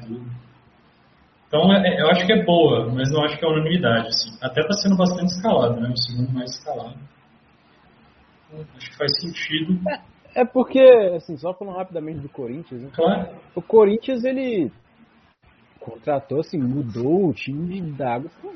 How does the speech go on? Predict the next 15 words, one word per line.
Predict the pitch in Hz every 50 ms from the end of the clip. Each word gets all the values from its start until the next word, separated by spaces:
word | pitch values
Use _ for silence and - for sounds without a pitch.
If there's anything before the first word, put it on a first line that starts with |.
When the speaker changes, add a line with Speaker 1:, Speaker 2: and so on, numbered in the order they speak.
| 240
Speaker 2:
vinho, | 139 107 117 113 113 110 -
né? | 110 110 107 - _ _ - - _ _ - - _ - - -
Assim, | 101 - - - 101
chegou | 95 - - 113 113 110 - 110 107 113 117 127 143 165
uns | 151
jogadores, | 135 156 151 143 151 143 120 110 113 113 123 120 139
é, | 143 135
muito | 117 104 107 110 135 143 - 247
bons, | 233 156 120 127 147 151 120 101
né? | 107 107 117 131 127 113
Gabaritados | 113 110 98 98 104 110 123 135 - - 107 104 123 135 123 -
e |
tal. | - 95 98 123 - _ _ _ _ _ _ _ - _ _ - - _ _ -
É, | 101 101 101
o | 101 98 95 95